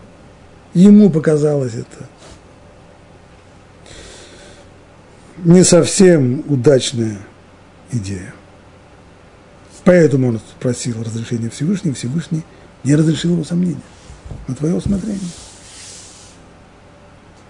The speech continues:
Если это плохо, тогда почему Всевышний не останавливает?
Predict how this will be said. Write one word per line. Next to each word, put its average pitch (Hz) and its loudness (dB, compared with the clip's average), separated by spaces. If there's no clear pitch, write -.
Если 175 6
это 175 2
плохо, 151 2
тогда 135 2
почему 135 -4
Всевышний 131 -6
не 123 -2
останавливает? 104 -12